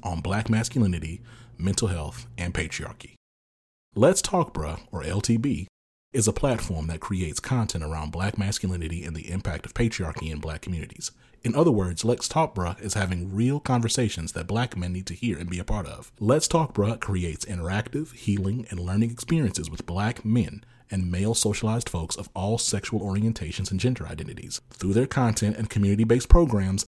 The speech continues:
Let's Talk Bruh seeks to reduce patriarchal violence in our community and provide support to those most impacted by patriarchal violence, specifically Black women, girls, femmes, queer,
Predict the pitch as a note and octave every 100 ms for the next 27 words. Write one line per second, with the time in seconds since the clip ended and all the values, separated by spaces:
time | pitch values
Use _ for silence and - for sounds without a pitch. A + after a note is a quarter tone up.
0 | _ - A2 G#2+ - D#3 D#3 - G2 F2
1 | F2 - - A#2+ A2 - F#2+ F2 G#2 G2+
2 | - G#2 - A#2 - A#2 G#2 G2+ F#2 F#2+
3 | F#2 A2 A2+ F2+ E2 - G2 F2+ F2+ F#2
4 | F#2 - - - - D#3+ C3+ - F#2+ F#2+
5 | F2+ F2+ A2 - C3 A2 F#2+ F2+ E2+ E2+
6 | - F#2+ G#2+ G#2+ A#2 G2+ F2+ D2+ - -
7 | _ - - - E3+ G2 - E2+ - F2
8 | F2 G#2 A#2 B2 A#2+ C3+ D#3+ - G2+ F#2
9 | G2 G2 - - - - G2 F#2+ G#2+ -
10 | - - - - A2 G#2 C3